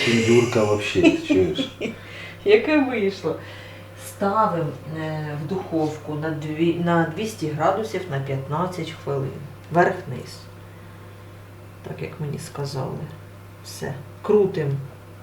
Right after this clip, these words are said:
Speaker 1: Все, я вас залишаю на добраніч.
Speaker 2: На
Speaker 1: До побачення.
Speaker 2: добраніч. Манка не працює. Вона не працює. Бачите, все повитікало.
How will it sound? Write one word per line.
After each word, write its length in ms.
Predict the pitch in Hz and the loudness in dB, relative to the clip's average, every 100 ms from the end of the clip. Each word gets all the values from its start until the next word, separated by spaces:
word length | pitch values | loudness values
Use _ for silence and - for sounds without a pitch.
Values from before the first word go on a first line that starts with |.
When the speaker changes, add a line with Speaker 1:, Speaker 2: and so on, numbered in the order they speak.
| - - - - | -18 -18 -18 -14
Speaker 1:
Все, 180 | - 101 | -6 -2
я 120 | 87 | 2
вас 160 | 98 98 | 4 2
залишаю 600 | 95 98 101 - 123 107 | 2 0 0 4 4 6
на 120 | 101 | 4
добраніч. 640 | 98 90 85 82 80 - - - | 2 2 2 0 -2 -4 -6 4
Speaker 2:
На 140 | - | 6
Speaker 1:
До 80 | 226 | 8
побачення. 440 | - 175 175 175 | 8 8 8 6
Speaker 2:
добраніч. 420 | - 208 - - - - - - - - - - - - - - - - - - - - - - - - - | 6 2 -2 -8 -12 -8 -8 -8 -20 -20 -20 -20 -20 -20 -20 -20 -20 -18 -18 -18 -16 -16 -16 -16 -16 -14 -4
Манка 500 | 180 196 196 175 170 | 4 8 8 8 6
не 140 | 160 170 | 6 6
працює. 920 | - 233 240 - 247 208 202 196 226 240 - - - - - - - - - - - - 233 247 - - - - - - - - - 160 | 6 4 4 4 6 8 6 6 6 6 0 -4 -6 -6 -6 -6 -6 -6 -6 -6 -6 -4 -2 -2 -2 -4 -6 -6 -6 -6 -6 -6 -2 6
Вона 300 | 175 175 180 | 6 8 8
не 120 | 175 | 6
працює. 680 | 165 147 143 - 147 143 143 143 - | 4 2 0 -2 0 0 0 2 6
Бачите, 340 | 190 - 156 | 6 4 0
все 260 | 151 - 190 | 0 0 2
повитікало. 960 | 165 151 151 165 - 202 202 180 165 | 4 4 2 0 2 6 6 8 6